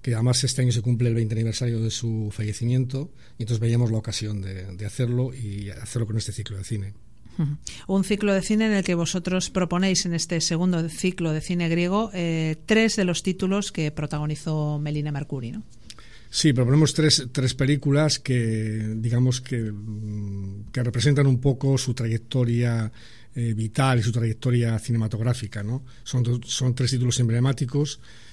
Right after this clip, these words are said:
Speaker 1: y pensábamos que quedaba re-, redondeado con estos tres títulos. Hay muchas otras más películas, ¿no? Pero vamos, estas tres películas yo creo que redondeaban un poco su,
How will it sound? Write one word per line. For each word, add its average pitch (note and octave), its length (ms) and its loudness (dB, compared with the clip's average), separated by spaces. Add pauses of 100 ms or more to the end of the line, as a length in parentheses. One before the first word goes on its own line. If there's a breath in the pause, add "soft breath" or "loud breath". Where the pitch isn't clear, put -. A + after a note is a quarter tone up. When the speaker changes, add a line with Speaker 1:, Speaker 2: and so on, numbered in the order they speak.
(140 loud breath)
Speaker 1:
y C3 300 4
pensábamos B2+ 580 2
que B2 160 0 (640)
quedaba B2+ 320 4
re-, B2+ 240 4
redondeado A#2 600 4
con A2 140 0
estos A2 220 -4
tres A2 160 -4
títulos. G#2 440 -4
Hay B2 80 2
muchas B2 460 2
otras A2 260 -4
más G#2+ 220 -2
películas, A2 560 -4
¿no? C#3+ 80 -4 (380 loud breath)
Pero A2+ 160 2
vamos, A#2+ 240 2
estas A#2+ 200 -2
tres B2+ 140 0
películas A#2+ 280 2
yo A#2+ 60 2
creo B2 140 2
que A#2 160 0 (140)
redondeaban A2+ 560 0
un A2 80 0
poco A2 260 -2
su, G#2 380 -4